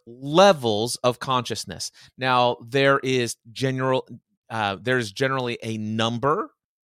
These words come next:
associated with each level, and each level also has a, an emotional state. So I'm going to describe real quickly, at the very bottom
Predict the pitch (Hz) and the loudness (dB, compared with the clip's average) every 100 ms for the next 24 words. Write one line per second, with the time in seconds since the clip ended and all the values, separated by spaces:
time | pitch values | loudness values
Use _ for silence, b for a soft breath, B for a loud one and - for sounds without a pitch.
0 | _ 143 - 165 151 - 147 147 143 139 | _ -2 2 2 2 2 -2 -2 -2 -4
1 | 156 135 143 131 135 185 247 _ B B | -4 -8 -2 -2 0 -4 -8 _ B B
2 | B _ 147 151 147 - _ 170 220 240 | B _ -2 0 0 -6 _ -2 -2 -2
3 | - - - 139 165 160 143 147 - 135 | -4 -6 -12 0 4 4 4 0 2 2
4 | 151 - 160 139 - 123 120 117 117 - | 2 2 2 0 0 0 2 2 0 -8
5 | - 127 127 120 120 113 _ _ _ _ | -10 -4 -2 -2 -4 -8 _ _ _ _
6 | 131 139 - 135 127 127 139 143 135 - | -4 -4 -6 -6 -4 2 4 4 2 -4
7 | 139 131 123 - _ - - - - - | -2 -4 -4 -10 _ -8 -6 -4 -6 0
8 | 117 85 - - - _ _ _ B B | 0 -2 -12 -14 -14 _ _ _ B B
9 | B - 156 143 147 165 190 208 196 175 | B -2 2 4 6 4 4 0 0 -2
10 | 156 143 - 156 151 135 123 135 - 160 | -4 -4 -4 0 2 2 0 -4 -2 -2
11 | 151 127 110 110 131 120 107 147 170 185 | -2 -2 -4 0 -2 -2 0 4 4 2
12 | 190 131 131 117 107 90 87 160 | 0 -2 0 0 0 -4 -8 -14